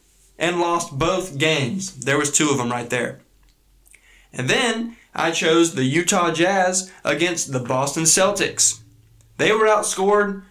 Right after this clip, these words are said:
by thirteen points in the fourth quarter to lose that game. In total, the six games that I chose, my teams were outscored.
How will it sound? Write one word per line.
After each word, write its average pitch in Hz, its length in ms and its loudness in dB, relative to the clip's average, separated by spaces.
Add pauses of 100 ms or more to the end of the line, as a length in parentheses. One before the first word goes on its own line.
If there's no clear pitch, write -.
(120)
by 190 280 2
thirteen 190 800 0
points 165 500 0
in 160 240 0
the 165 80 2
fourth 160 340 0
quarter 156 520 2
to 156 140 0
lose 156 320 4
that 147 280 -2
game. 127 440 -4 (380)
In 190 260 2
total, 196 640 0 (280)
the 135 120 0
six 180 380 2
games 170 380 0
that 156 120 2
I 160 180 2
chose, 160 440 2
my 208 300 0
teams 208 340 0
were 170 100 2
outscored. 175 840 0